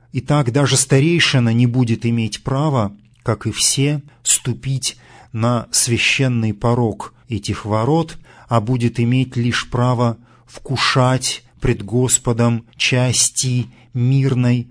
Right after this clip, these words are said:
жертвы и хлебных приношений у этих ворот и подходить к ним и уходить от них через боковой ход по пути Елама,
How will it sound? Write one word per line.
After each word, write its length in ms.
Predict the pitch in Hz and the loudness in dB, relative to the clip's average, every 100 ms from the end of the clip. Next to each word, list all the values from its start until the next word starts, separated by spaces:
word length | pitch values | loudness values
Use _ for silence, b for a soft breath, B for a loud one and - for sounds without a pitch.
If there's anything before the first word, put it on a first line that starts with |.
| B | B
жертвы 800 | 113 95 139 127 - 104 98 90 - | -6 0 2 2 -2 -4 -4 -6 -10
и 140 | - 117 | -2 -2
хлебных 720 | 98 127 135 117 120 117 - | 0 0 0 2 0 0 -2
приношений 1000 | 127 127 127 - 147 143 117 98 82 - _ _ _ | 0 2 2 0 2 2 2 0 -4 -12 _ _ _
у 120 | 147 | -2
этих 400 | 123 107 104 - | 0 0 -2 -6
ворот 460 | 117 117 113 85 - - b b | -2 0 0 -4 -8 -20 b b
и 60 | |
подходить 880 | 110 120 - 123 117 127 156 - - b b | -6 -6 -2 -2 0 -2 -2 -4 -8 b b
к 120 | - | -2
ним 520 | 117 131 156 147 - B B | 2 2 2 0 -6 B B
и 280 | 127 120 117 | -2 -2 -2
уходить 720 | 123 - 123 107 135 139 - | -4 0 0 0 -4 -4 -6
от 280 | 147 117 - | -6 -8 -6
них 500 | 131 127 139 - - b - | -2 0 0 0 -6 b -6
через 460 | - 127 117 104 | -2 0 0 -2
боковой 720 | 104 117 - 110 117 127 120 - | -2 -4 -2 -2 0 0 0 -6
ход 580 | - - 139 131 104 - - _ _ - | -14 -8 -2 -2 -2 -8 -20 _ _ 0
по 120 | 139 | 0
пути 560 | - 110 - 147 147 - | 0 -4 -4 -4 -4 -4
Елама, 920 | 101 123 120 135 135 117 101 87 80 | 0 0 2 0 0 0 -2 -4 -8